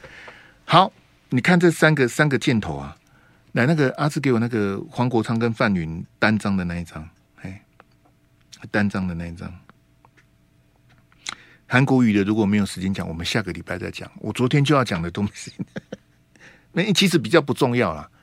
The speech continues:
好，那我们重要的要先讲啊。好，第二标给我来，第二标，我来跟大家解释一下他们在吵什么。哎，也就是说呢，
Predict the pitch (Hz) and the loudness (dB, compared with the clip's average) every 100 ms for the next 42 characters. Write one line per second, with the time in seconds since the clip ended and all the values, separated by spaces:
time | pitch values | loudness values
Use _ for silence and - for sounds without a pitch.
0 | _ _ _ _ - 107 147 131 104 104 | _ _ _ _ -8 -2 0 2 2 2
1 | 147 135 123 101 101 95 92 92 78 - | 2 4 0 0 -2 -2 -4 -4 -10 -12
2 | - _ _ - - - - 170 160 139 | -20 _ _ -16 -14 -14 -2 4 6 6
3 | 127 110 92 85 76 82 101 95 95 95 | 2 0 -4 -6 -10 -8 -8 -8 -10 -14
4 | - - - - _ - 131 151 196 185 | -16 -20 -20 -20 _ 2 4 6 6 6
5 | 185 - 107 - 151 151 156 135 135 - | 6 4 0 2 2 2 2 0 -2 -2
6 | 95 - 80 - 107 - _ _ _ _ | -8 -8 -12 -12 -18 -20 _ _ _ _
7 | _ _ _ _ _ _ - 98 101 _ | _ _ _ _ _ _ -12 -10 -12 _
8 | _ _ _ _ _ _ _ - 139 143 | _ _ _ _ _ _ _ 2 4 4
9 | 208 208 - 175 170 170 | 4 2 6 6 6 2